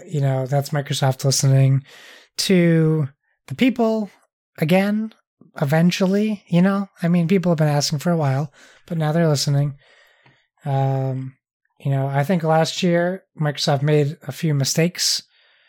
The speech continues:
that they weren't thinking too clearly on before they made it, or they were just thinking the wrong way. And we can see that they're listening to people now, which is a great sign from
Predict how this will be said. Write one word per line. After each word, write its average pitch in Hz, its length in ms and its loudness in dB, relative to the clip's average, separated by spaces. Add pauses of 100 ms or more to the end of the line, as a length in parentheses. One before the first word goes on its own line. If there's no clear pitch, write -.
(540)
that 139 360 0 (320)
they 135 120 -2
weren't 135 380 -2
thinking 143 640 -4
too 135 220 -4
clearly 175 540 0
on 160 280 0
before 135 320 -2
they 123 100 0
made 139 220 2
it, 147 140 0
or 131 140 2
they 127 120 2
were 123 80 0
just 127 240 -2
thinking 123 480 -2 (580)
the 127 120 -4
wrong 127 340 2
way. 165 360 0 (160)
And 127 600 -4 (1040)
we 143 140 2
can 139 220 2
see 220 420 2
that 185 160 -2
they're 165 140 2
listening 151 500 0
to 139 120 -4
people 127 280 -2
now, 131 180 -10 (440)
which 151 120 -8
is 139 360 -4 (160)
a 156 100 0
great 170 440 0 (480)
sign 180 280 0
from 165 120 -2